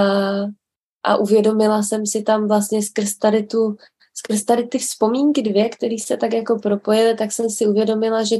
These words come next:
to, kdo jsem, tak pravděpodobně bude z větší části vytvořeno těma externíma věcma. Jakoby událostma a tím, co se dělo, situacema, tím vlastně i jak třeba rodiče k nám přistupovali jako k dětem.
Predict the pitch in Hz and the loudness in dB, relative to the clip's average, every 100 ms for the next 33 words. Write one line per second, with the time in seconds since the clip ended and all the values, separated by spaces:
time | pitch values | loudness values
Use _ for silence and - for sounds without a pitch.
0 | - 214 202 220 208 190 190 226 302 - | 0 0 2 0 -2 -2 -2 -2 -6 -8
1 | _ _ _ _ _ 208 - 202 202 214 | _ _ _ _ _ -10 0 2 2 0
2 | 208 214 214 202 214 202 214 208 208 208 | -2 0 0 0 -2 0 0 2 2 2
3 | 208 233 208 202 202 202 214 202 202 202 | 0 -6 -2 0 0 0 0 0 0 0
4 | 208 208 208 214 208 214 202 - - 208 | 0 2 0 0 0 0 -2 -4 -4 -2
5 | 214 208 214 202 202 - 196 - _ _ | 0 2 2 2 -2 -6 -12 -16 _ _
6 | _ _ - _ 208 202 202 196 - 214 | _ _ -20 _ 0 0 2 0 0 2
7 | 214 208 202 202 - - 196 190 - - | 4 4 4 0 -4 -4 -2 -2 -4 -6
8 | 202 - 202 202 202 208 202 208 208 202 | -6 -2 -2 -2 -6 -4 0 2 2 2
9 | 220 226 240 220 208 214 202 190 185 - | -2 0 0 0 0 -2 -2 -4 -8 -14
10 | - - - 214 208 214 208 226 - 226 | -20 -12 -2 0 4 2 2 -2 0 0
11 | 220 - 226 214 214 226 214 208 214 - | -2 -2 0 0 -2 -6 -6 -6 -4 -2
12 | 214 208 214 208 208 208 - 208 220 208 | -2 0 0 0 -2 -4 -6 -4 0 2
13 | 214 208 202 208 190 196 208 208 202 180 | 4 4 2 0 -2 0 -2 0 -2 -2
14 | 180 | -10